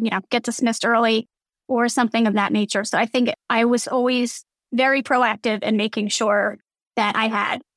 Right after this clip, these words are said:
what I needed, even at, you know, middle school age was that, like, twelve? <laughs> I think that was helpful.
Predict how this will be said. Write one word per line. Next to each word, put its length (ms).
what 180
I 100
needed, 380
even 240
at, 160
you 220
know, 160
middle 240
school 500
age 280
was 140
that, 120
like, 140
twelve? 320
<laughs> 680
I 100
think 200
that 100
was 120
helpful. 380